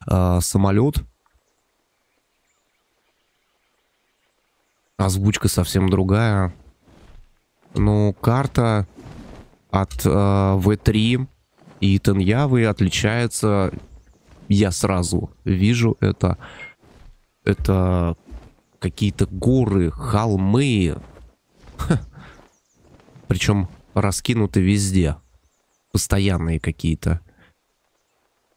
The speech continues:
Насколько максимально камеру приблизить?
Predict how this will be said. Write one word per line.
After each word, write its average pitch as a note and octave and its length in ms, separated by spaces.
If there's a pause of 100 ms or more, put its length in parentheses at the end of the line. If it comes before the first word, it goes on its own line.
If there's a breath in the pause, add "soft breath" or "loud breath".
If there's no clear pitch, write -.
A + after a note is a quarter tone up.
(340)
Насколько G#2 420
максимально G2+ 580
камеру B2 440
приблизить? G2+ 720